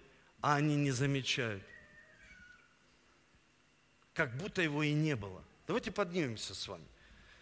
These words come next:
Потому что я хочу сегодня обратить ваше внимание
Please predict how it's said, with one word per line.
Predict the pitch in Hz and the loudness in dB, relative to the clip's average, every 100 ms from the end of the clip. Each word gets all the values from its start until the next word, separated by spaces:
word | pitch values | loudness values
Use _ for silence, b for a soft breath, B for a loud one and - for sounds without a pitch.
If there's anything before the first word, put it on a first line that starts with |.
| B B B B B B B B B B B B - | B B B B B B B B B B B B 2
Потому | 196 208 | 6 6
что | 190 202 | 6 4
я | 185 | 4
хочу | 180 196 - 214 | 4 0 0 0
сегодня | 202 190 175 180 135 - B B - - - - - - B B B B B B | 0 0 0 -2 -4 -8 B B -20 -20 -20 -20 -20 -20 B B B B B B
обратить | 139 160 170 190 165 | 2 4 4 0 0
ваше | 180 - 160 | 2 2 0
внимание | 147 151 170 - 170 131 | 0 0 2 2 0 -4